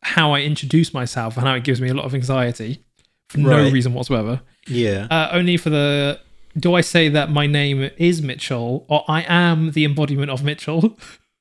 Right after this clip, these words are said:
Speaker 2: Okay, yeah.
Speaker 1: Do you remember
Speaker 2: Just the
Speaker 1: we had this
Speaker 2: classic
Speaker 1: talk?
Speaker 2: existential crisis. Yeah, I do remember this.
Speaker 1: <laughs> Yeah, that is, it's causing that 'cause I'm having to introduce myself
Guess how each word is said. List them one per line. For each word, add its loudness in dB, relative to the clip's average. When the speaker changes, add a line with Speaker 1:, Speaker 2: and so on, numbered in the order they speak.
Speaker 2:
Okay, 0
yeah. 0
Speaker 1:
Do 4
you 4
remember 4
Speaker 2:
Just 2
the -2
Speaker 1:
we 6
had 6
this 6
Speaker 2:
classic 4
Speaker 1:
talk? 6
Speaker 2:
existential -2
crisis. -4
Yeah, 0
I 0
do 0
remember 0
this. 4
Speaker 1:
<laughs> 4
Yeah, 6
that 2
is, 0
it's 0
causing 6
that 2
'cause 4
I'm 6
having 6
to 0
introduce 2
myself -4